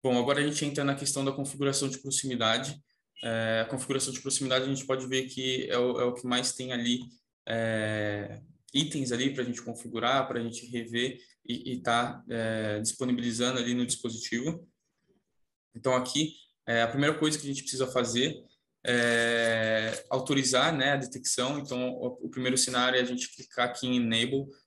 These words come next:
pra que a gente possa, é, autorizar, é, essa detecção de proximidade de outros dispositivos. E o segundo caso é a gente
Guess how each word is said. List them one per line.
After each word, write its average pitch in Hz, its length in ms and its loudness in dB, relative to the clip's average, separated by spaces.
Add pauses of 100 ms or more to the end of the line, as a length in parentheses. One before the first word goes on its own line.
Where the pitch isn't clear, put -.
(120)
pra 123 120 -2
que - 80 -2
a 120 40 0
gente 117 180 -2
possa, - 380 4 (480)
é, 107 600 -2 (680)
autorizar, 127 760 4
é, 117 360 0
essa 127 160 -2
detecção 123 440 -2
de 127 80 -4
proximidade 120 680 0
de 117 100 -6
outros 117 200 -6
dispositivos. - 840 -4 (500)
E 135 140 4
o 143 60 4
segundo 160 400 2
caso 160 600 2
é 139 160 4
a 143 80 4
gente 147 640 -2